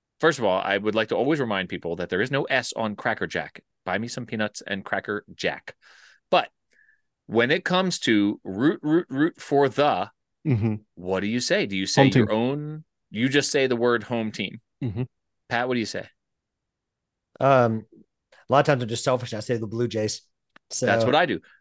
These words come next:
Speaker 1: The words to that song are root, root, root for the Phillies. I don't care what ballpark I'm in.
Speaker 3: Yep.
Speaker 1: Uh, and of course, you have to, you know, try to shout down the other people who are, you know, who are
Speaker 2: But
Speaker 1: singing
Speaker 2: you,
Speaker 1: along too.
Speaker 2: yeah.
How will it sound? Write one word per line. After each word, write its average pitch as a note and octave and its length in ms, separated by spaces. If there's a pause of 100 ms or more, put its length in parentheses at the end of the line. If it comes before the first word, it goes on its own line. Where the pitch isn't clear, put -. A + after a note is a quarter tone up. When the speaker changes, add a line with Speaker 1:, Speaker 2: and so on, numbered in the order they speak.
(120)
Speaker 1:
The A2+ 120
words C#3 440
to D#3+ 120
that C#3+ 220
song D#3 340
are G#2+ 260
root, A#2 240
root, B2 220
root A#2 200
for A2+ 200
the G#2+ 100
Phillies. A#2 420
I A2 120
don't C3 160
care A#2+ 140
what A#2+ 220
ballpark C3 460
I'm E2+ 180
in. E2+ 240 (360)
Speaker 3:
Yep. G#2+ 120
Speaker 1:
Uh, F#2+ 220
and G#2+ 220
of G2+ 80
course, G#2+ 200
you A2+ 100
have G2+ 220
to, A2 280
you G#2 140
know, F#2+ 80
try G2 180
to G2 100
shout G#2 380
down G2 240
the F#2+ 140
other G2 180
people B2+ 360
who F#2+ 180
are, F2 340
you G2+ 120
know, E2+ 300 (200)
who F#2 100
are F2 140
Speaker 2:
But - 100
Speaker 1:
singing - 200
Speaker 2:
you, E2 60
Speaker 1:
along E2 140
too. A#2 160
Speaker 2:
yeah. B2 280